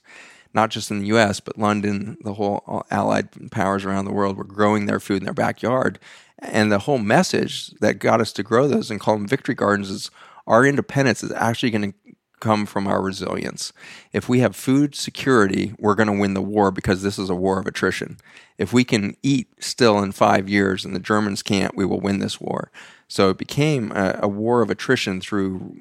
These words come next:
through resources, and the secret was not through better technology and better railroads.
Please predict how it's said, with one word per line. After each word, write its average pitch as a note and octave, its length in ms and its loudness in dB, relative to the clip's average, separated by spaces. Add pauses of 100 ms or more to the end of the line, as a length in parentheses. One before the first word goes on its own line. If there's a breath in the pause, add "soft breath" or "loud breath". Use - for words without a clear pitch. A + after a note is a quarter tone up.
(200)
through G#2 180 -2
resources, G2 720 -2
and G2 200 -4
the F#2 220 -4
secret - 480 -2
was G2 140 -6
not A#2 240 -2
through A2 160 -6
better G#2+ 220 2
technology G2+ 920 -2
and F#2 200 -6
better G2+ 280 2
railroads. G2+ 840 2